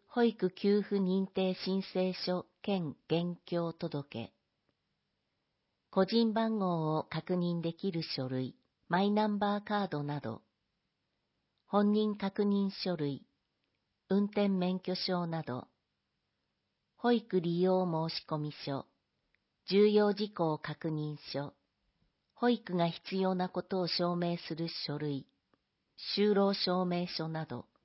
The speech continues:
令和三年度の市町村民税額を証する書類、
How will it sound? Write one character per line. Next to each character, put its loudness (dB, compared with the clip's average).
令 4
和 4
三 2
年 2
度 0
の 0
市 -18
町 4
村 2
民 4
税 4
額 0
を 0
証 0
す -4
る 0
書 -4
類、 -2